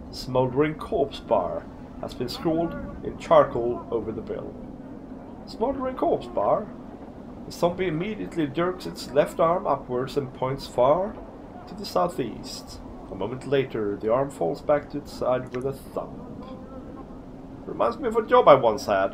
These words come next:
uh, Mort says. He seems embarrassed. Well, I mean,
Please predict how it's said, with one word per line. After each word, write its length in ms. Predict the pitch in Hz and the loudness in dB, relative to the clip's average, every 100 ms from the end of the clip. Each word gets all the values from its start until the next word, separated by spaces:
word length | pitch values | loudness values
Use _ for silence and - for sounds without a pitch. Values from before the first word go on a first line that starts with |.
| - 127 | -4 -2
uh, 420 | 117 113 110 107 | 2 4 4 2
Mort 280 | 113 110 - | 0 -2 -2
says. 460 | 98 101 - - 123 | -6 -6 -10 -10 -6
He 120 | 139 | -6
seems 280 | 196 185 170 | -6 -6 -4
embarrassed. 640 | 160 143 110 - - - - - - - - - | 2 2 2 -6 -12 -12 -14 -14 -14 -12 -12 2
Well, 320 | 196 147 104 | 8 8 8
I 80 | 117 | 6
mean, 360 | 135 139 139 | 4 2 0